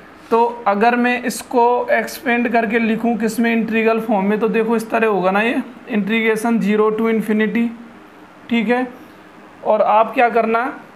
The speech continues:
कि यहीं पे इसको लिख के उसके बाद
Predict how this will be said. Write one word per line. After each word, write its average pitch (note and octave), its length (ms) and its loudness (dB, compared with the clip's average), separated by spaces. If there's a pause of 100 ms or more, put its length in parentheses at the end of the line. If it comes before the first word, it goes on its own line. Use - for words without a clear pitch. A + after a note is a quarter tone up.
(120)
कि A#3 100 -4
यहीं F#3+ 440 -2
पे A#3 160 2
इसको A#3 280 -2
लिख G#3+ 240 0
के D4 140 -2
उसके A#3 460 -2
बाद G#3 500 4